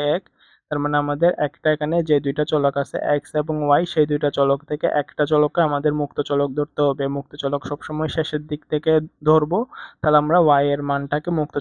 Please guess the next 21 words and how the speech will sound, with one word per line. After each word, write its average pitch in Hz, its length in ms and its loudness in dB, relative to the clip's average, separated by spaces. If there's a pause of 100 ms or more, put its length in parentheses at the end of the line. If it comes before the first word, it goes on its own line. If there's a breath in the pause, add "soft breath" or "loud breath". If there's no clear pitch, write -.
চলক 135 240 -2
হিসেবে 156 320 -8
আমরা 156 160 0
আমাদের 151 340 0
নিজেদের 151 360 -2
সুবিধার 151 340 -2
মতো 151 140 0
ধরে 151 240 0 (100)
নিব। 139 140 -10 (480 soft breath)
তবে 147 200 -4
এখানে 151 220 -6 (120)
সুবিধার 147 380 -4
মতো 147 140 -4 (100)
ধরার 151 260 0
ক্ষেত্রে 156 220 -8 (100)
একটা - 220 -8
জিনিস 156 200 -4 (100)
মাথায় 147 340 -2
রাখতে - 320 -8
হবে 151 360 0
যে 151 180 0